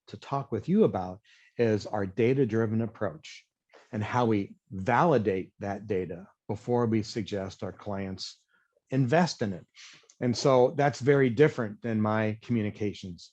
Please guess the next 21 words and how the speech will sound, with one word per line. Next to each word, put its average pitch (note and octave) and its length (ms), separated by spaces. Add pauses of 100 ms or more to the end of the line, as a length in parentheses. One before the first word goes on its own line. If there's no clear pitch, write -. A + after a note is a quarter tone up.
(160)
approach. F2+ 560 (640)
And G#2+ 120
so C#3 140
the C3 160
idea C3+ 400
is A#2+ 200
you D3 180
want, B2+ 360
once D#3 300
you've C3+ 200
determined B2 540
their G#2 140
style F#2 600
and A2+ 100
their G2+ 100
personality, G2+ 800
are A2+ 80
they, G#2+ 260
you B2+ 80
know, A#2 120
upbeat? D3+ 560